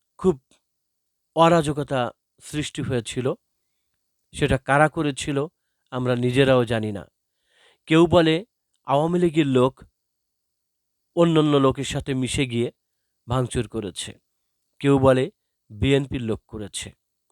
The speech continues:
কেউ বলে জামাত করেছে। কে করেছে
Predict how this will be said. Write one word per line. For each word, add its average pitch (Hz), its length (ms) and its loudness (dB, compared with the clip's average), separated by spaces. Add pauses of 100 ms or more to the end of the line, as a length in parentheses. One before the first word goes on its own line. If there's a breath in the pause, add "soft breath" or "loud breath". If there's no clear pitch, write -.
(160)
কেউ 147 200 2
বলে 131 300 2 (480)
জামাত 131 440 0
করেছে। - 460 -12 (1120)
কে 151 160 0
করেছে 151 540 -2